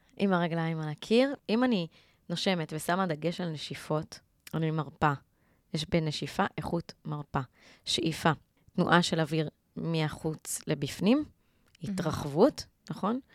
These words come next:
Speaker 1: צמיחה מעלה, כי אלה האיכויות של שאיפה. אה, בריאה, אנחנו נולדים, אה, פותחים מיד את הפה כדי לשאוף. כשאנחנו משתחררים מהעולם הזה,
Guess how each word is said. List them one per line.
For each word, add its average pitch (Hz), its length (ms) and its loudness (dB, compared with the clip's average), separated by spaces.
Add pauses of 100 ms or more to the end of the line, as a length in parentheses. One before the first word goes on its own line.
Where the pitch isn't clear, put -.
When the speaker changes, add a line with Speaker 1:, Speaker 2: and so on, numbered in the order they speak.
(500)
Speaker 1:
צמיחה 160 420 -4
מעלה, 175 360 4 (680)
כי 220 100 -2 (100)
אלה 247 260 6
האיכויות 220 420 6
של 220 220 0
שאיפה. 202 480 -4 (920)
אה, 156 40 0 (360)
בריאה, 160 480 4
אנחנו 170 400 -2
נולדים, 160 600 -2
אה, 156 240 -2
פותחים - 320 0
מיד 160 120 2
את 151 120 0
הפה 151 180 0
כדי - 180 0
לשאוף. 180 560 0 (1500)
כשאנחנו - 460 -8
משתחררים 160 580 -4
מהעולם 160 360 -4
הזה, 160 220 -4